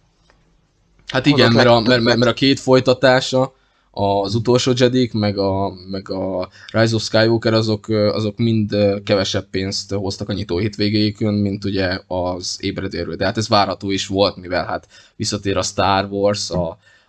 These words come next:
Speaker 1: a geek köztudatba.
Speaker 2: Hát meg kevesebben mentek el, ö, újra megnézni a, a Last Jedi-t is, meg a, a Rise of Skywalker-t is.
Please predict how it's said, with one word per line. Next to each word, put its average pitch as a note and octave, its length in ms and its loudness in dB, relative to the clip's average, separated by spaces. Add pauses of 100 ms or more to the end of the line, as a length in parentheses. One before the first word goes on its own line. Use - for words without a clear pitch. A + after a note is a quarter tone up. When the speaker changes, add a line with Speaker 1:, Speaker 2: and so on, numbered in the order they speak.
Speaker 1:
a F2+ 420 -2
geek G2+ 440 -4
köztudatba. G#2 500 2
Speaker 2:
Hát - 80 -2
meg G#3+ 220 4
kevesebben D3 640 2
mentek C3 500 -2
el, A#2+ 460 2
ö, C3 180 0
újra C3+ 360 -2
megnézni C3 800 -4
a, B2 220 2 (560)
a C#3 120 -6 (120)
Last C3 240 0
Jedi-t B2 300 -2
is, C3 140 -10
meg B2+ 180 -6
a, C3 240 -2 (560)
a C3+ 540 -2
Rise C3 220 0
of B2+ 60 -6
Skywalker-t A#2+ 640 -4
is. - 300 -10